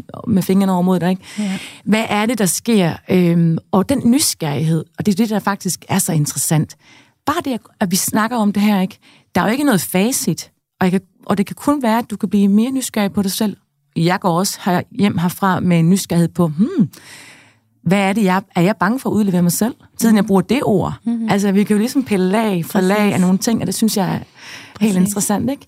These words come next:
Speaker 2: Og det er jo også det, der er skide, øh, spændende i dating, fordi der har man måske ikke denne her, øhm, tillid en-, eller sådan intimitet til at sige, "Åh, hvad mener du egentlig, når du siger det der?" Eller, øh, "Hvorfor vil du kun ses en gang om ugen?" Eller,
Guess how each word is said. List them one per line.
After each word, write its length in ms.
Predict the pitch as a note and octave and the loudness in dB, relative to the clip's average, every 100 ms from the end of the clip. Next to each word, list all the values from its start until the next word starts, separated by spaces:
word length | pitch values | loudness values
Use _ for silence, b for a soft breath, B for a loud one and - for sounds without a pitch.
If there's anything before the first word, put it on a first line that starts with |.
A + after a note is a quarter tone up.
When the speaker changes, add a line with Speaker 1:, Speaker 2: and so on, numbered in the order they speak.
| - | -4
Speaker 2:
Og 60 | G3+ | 0
det 60 | |
er 40 | A3 | 2
jo 80 | G#3+ | 2
også 180 | G3+ - | 0 0
det, 80 | G#3+ | 0
der 80 | G3 | 0
er 40 | |
skide, 480 | - - G#3 A3 A3 - F#3+ | -2 -2 0 0 -2 -4 -2
øh, 120 | F#3 | -2
spændende 440 | - G3+ F#3+ G#3 | 0 2 2 2
i 60 | F#3+ | 0
dating, 440 | - G3 G3+ A3 | 0 0 0 0
fordi 240 | A3 G3 G3+ | -2 0 0
der 120 | A3 | 0
har 300 | F#3+ G#3+ - | -2 -2 0
man 140 | C4+ | 0
måske 260 | A#3+ - G#3 | 0 0 -2
ikke 120 | F#3+ | 0
denne 200 | G3 F#3+ | 0 0
her, 240 | F#3 F#3 F#3 B B B B B - | 2 0 -2 B B B B B -2
øhm, 560 | G#3 F#3+ F3+ F3 E3+ E3 - - B B - | 0 2 0 0 -2 -4 -8 -12 B B -6
tillid 460 | - A3+ G#3+ A3 - | 0 2 2 0 0
en-, 240 | F#3+ F3+ | 0 0
eller 220 | F#3 F#3 | 0 0
sådan 420 | F3+ - G3 F3+ - | 0 0 0 0 0
intimitet 720 | G#3 G3 - G3 F3+ A#3+ G#3 | 0 2 2 0 0 -2 -2
til 120 | - G3+ | 0 0
at 100 | F3+ | 0
sige, 480 | - G#3 G#3 A3 - _ - | 0 2 2 0 -4 _ -2
"Åh, 120 | F#3+ - _ | -2 -4 _
hvad 120 | F#3+ | -2
mener 240 | G3+ G3+ - | 0 0 0
du 80 | F3+ | 0
egentlig, 200 | - G3 | 0 0
når 100 | F3+ | 0
du 80 | F3 | 0
siger 220 | - A#3 | 0 0
det 140 | A3 | 0
der?" 120 | F3+ - | 0 0
Eller, 300 | E3+ E3 - - _ - | 0 0 -2 -10 _ -4
øh, 200 | F#3 F3 D#3+ G3+ F3 | 0 0 -4 -10 -6
"Hvorfor 240 | F3 F#3+ A3 | -2 -2 0
vil 120 | F#3+ | -2
du 60 | E3+ | -2
kun 240 | - G3+ | -2 0
ses 360 | - B3 - G#3 | 0 0 0 -2
en 60 | |
gang 200 | F#3+ E3+ | -2 0
om 100 | F#3 | 0
ugen?" 300 | F3+ F3+ F3+ | 0 0 0
Eller, 280 | E3+ D#3 | 0 0